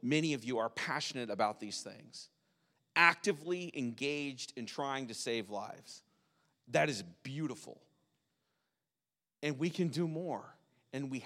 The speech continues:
have to be able to talk about it. We have to say it out loud because these things aren't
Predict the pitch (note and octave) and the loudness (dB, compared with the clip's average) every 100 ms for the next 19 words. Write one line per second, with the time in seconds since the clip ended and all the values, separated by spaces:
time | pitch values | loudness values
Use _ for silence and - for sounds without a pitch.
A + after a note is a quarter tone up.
0 | - F3+ F3 - D#3+ D3+ D#3 A#2+ - - | -2 0 0 -4 -2 0 0 -4 -8 -2
1 | D#3+ E3+ E3 E3 D#3 A#2 - D#3+ D#3+ - | -2 2 4 4 4 -2 0 0 0 -2
2 | C#3 C#3+ C3+ A2+ C3 D3 C#3 G3+ F#3+ B3+ | -2 2 4 4 6 4 2 -6 -6 -6
3 | A3+ A#3+ A#3+ G#3+ - - - - - D#3 | -2 -2 -2 -4 -8 -16 -20 -20 -4 2
4 | G3+ A3+ - | 4 4 0